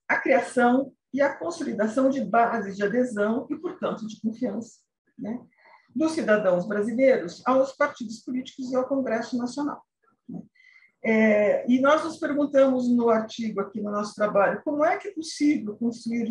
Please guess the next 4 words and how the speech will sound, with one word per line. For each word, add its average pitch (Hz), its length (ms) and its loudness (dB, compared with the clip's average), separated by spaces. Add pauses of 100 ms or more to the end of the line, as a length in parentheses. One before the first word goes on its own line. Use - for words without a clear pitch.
(100)
vínculos 226 680 -2
com 262 180 2
instituições 220 920 -4
intermitentes 226 960 -4